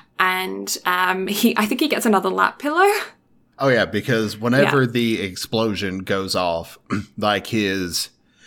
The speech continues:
Speaker 2: ground dragon, Patriche, shields
Speaker 1: Protects
Speaker 2: him
Speaker 1: him,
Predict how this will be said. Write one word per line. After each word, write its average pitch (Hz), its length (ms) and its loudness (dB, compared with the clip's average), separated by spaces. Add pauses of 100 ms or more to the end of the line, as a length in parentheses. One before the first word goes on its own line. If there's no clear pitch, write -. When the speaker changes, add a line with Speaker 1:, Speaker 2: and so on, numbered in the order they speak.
(160)
Speaker 2:
ground 123 320 0
dragon, 87 580 -2
Patriche, 82 840 -6 (160)
shields 117 440 0
Speaker 1:
Protects 160 240 0
Speaker 2:
him - 240 -6
Speaker 1:
him, - 60 -20